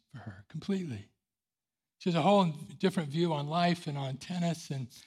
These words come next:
she meets a young man. They get married right out of school. They have four children that all follow Jesus today. That's my wife. And the fourth of our children, Corey,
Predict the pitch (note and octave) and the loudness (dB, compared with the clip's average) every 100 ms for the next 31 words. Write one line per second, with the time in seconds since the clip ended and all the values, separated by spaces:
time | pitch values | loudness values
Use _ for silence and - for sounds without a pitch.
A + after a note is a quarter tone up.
0 | _ - F3 E3+ D3+ D3+ D3 D#3+ D#3+ C#3+ | _ -4 -2 0 -2 -2 0 2 2 0
1 | C#3 C#3 D3 D3 D3+ D3+ C#3+ A#2+ - E3+ | -4 -4 -2 0 0 -2 -2 -6 -8 -4
2 | D#3 C3+ C3+ C#3+ C3 - - - F3 E3 | -2 -2 -2 -2 -4 -14 -20 -4 2 2
3 | D#3 - _ - F#3 E3 D3+ C3 D3+ - | 0 -6 _ -2 0 0 -2 -4 -6 -4
4 | E3+ F3+ - D3+ C#3 - B2+ A#2 A2+ - | 0 0 0 -2 -2 -4 -6 -6 -8 -14
5 | - C#3+ E3 D#3+ A#2+ - _ _ _ _ | -12 -8 -6 -6 -8 -16 _ _ _ _
6 | _ _ _ _ _ _ _ F#3 - C#3 | _ _ _ _ _ _ _ -8 -2 -2
7 | C#3+ F3+ C#3 A2 - - - _ _ _ | 0 0 0 -4 -10 -18 -20 _ _ _
8 | _ _ _ _ _ _ - - - - | _ _ _ _ _ _ -20 -20 -20 -20
9 | - - _ - - _ _ _ _ _ | -20 -20 _ -20 -20 _ _ _ _ _
10 | _ _ _ E3+ D#3+ - - B3 C4 - | _ _ _ 0 0 -2 2 6 6 6
11 | E3 D#3 C3+ - G3+ D#3 D3 D#3+ D#3 - | 2 0 0 -2 0 0 -2 -4 -8 -4
12 | F3 D#3+ D3+ | 0 0 -2